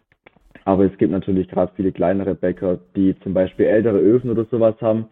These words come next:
die halt noch mit Öl oder Gas laufen. Also die meisten Öfen laufen mit Gas, aber die älteren erst recht.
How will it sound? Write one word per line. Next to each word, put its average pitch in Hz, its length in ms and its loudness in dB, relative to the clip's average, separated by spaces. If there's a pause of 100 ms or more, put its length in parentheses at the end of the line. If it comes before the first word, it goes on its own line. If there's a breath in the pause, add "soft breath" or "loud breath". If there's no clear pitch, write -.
(300 soft breath)
die 110 100 2
halt 104 180 4
noch 104 140 4
mit 101 200 2
Öl 104 200 6
oder 98 120 4
Gas 98 340 2
laufen. 110 460 2
Also 92 160 -10
die - 100 -8
meisten 107 400 0
Öfen 135 360 2
laufen 131 280 2
mit 123 140 -6
Gas, 113 240 -2
aber 95 160 0
die - 100 0
älteren 101 380 -2
erst 76 260 -10
recht. 123 220 -2